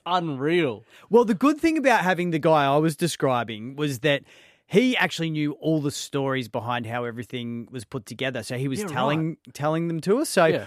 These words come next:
Speaker 2: what he was saying, that big lagoon at the front that you're talking about, where there's seventy-five crocs in there and they all lurk out at feeding time,
Speaker 1: Yeah.
Speaker 2: and they've got, like, the moss over them, so they're really
Speaker 1: Yeah.
Speaker 2: disguised. Uh, apparently, back in the eighties,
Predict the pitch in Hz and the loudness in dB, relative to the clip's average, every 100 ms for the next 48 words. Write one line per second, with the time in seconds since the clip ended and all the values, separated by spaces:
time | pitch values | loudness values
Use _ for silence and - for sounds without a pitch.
0 | - 226 269 247 - 196 156 190 185 - | 2 4 4 2 2 2 4 2 0 -2
1 | 190 185 175 165 151 147 139 147 131 120 | -2 2 2 2 0 -4 -6 -6 -6 -6
2 | 131 135 - 135 123 131 120 117 107 - | -6 -6 -4 -6 -4 -6 -6 -6 -6 -6
3 | 127 120 113 _ _ 135 123 - 185 202 | -8 -6 -8 _ _ -10 -8 -4 -2 0
4 | 214 - 170 147 - 139 127 - 127 117 | -2 -2 0 0 -2 -4 -4 -6 -8 -6
5 | 117 120 127 131 123 123 120 117 113 110 | -6 -4 -2 -2 -2 0 0 -2 -4 -6
6 | 110 110 - 113 120 127 120 107 98 117 | -6 -10 -10 -8 -6 -8 -8 -8 -6 -8
7 | 131 135 107 - 120 113 147 117 113 110 | -6 -6 -4 -4 -6 0 -2 -2 -8 -8
8 | 104 107 - 110 107 107 113 110 104 107 | -6 -6 -6 -6 -8 -8 -10 -8 -10 -4
9 | 139 143 143 131 123 117 110 92 113 - | -2 0 0 0 -2 -2 -4 -6 -12 -18
10 | _ - - - - 156 165 151 202 254 | _ -20 -20 -18 -2 0 0 2 2 4
11 | 208 220 208 190 180 180 - 165 165 165 | 2 0 0 0 -2 -2 0 0 0 -6
12 | 151 143 147 143 143 - - 143 156 208 | -4 -4 -4 -4 -6 -8 -8 -4 -2 -4
13 | 277 370 - | -6 -8 -20